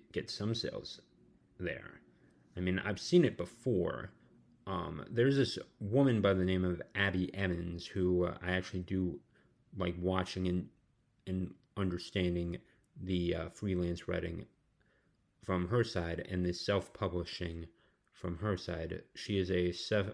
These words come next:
self-published author. Uh, her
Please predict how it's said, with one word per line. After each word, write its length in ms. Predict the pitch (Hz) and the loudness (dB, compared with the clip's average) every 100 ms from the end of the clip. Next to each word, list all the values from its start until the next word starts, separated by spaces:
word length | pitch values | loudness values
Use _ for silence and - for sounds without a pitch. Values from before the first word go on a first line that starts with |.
| - | -10
self-published 720 | - 117 110 - 110 92 90 - | -2 0 0 0 -2 0 -2 -2
author. 540 | 104 92 92 87 87 - _ _ _ _ _ _ - | -2 0 -2 -4 -4 -10 _ _ _ _ _ _ -2
Uh, 280 | 92 90 87 | 0 0 -2
her 480 | 107 98 95 92 90 | 2 4 4 4 2